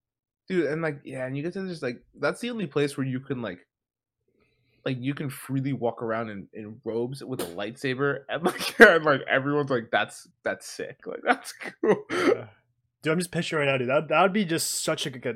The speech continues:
Speaker 2: nice weekend to do. Oh my
Speaker 1: I
Speaker 2: god.
Speaker 1: would,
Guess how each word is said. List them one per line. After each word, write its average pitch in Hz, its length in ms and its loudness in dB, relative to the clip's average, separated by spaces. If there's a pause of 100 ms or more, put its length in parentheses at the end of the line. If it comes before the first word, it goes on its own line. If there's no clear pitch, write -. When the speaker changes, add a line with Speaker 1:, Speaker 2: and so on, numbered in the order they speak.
(100)
Speaker 2:
nice 139 480 -2
weekend 127 380 -2
to 110 60 -8
do. 110 340 -4 (500)
Oh 175 160 -2
my 120 100 -2
Speaker 1:
I 117 40 -2
Speaker 2:
god. 127 180 6
Speaker 1:
would, 123 220 0